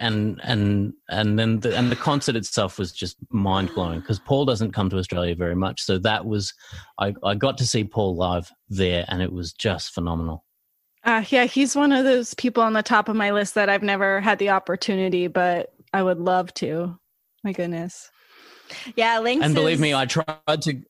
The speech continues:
Speaker 1: <laughs> I, I tried to get an interview with Paul for both the Hendrix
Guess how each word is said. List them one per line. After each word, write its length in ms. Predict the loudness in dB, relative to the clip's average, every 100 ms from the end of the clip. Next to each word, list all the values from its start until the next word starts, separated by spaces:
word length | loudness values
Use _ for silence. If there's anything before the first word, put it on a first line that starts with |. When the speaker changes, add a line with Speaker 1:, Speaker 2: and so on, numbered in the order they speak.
| _
Speaker 1:
<laughs> 180 | _ -2
I, 340 | 2 2 2 0
I 120 | 0
tried 220 | 0 0
to 60 | 2
get 100 | 0
an 140 | 2 0
interview 580 | 0 -4 -8 -2 0
with 160 | 2 0
Paul 280 | 0 0 0
for 140 | 0
both 440 | 0 2 2 0 -2
the 160 | 0 2
Hendrix 360 | 2 2 -2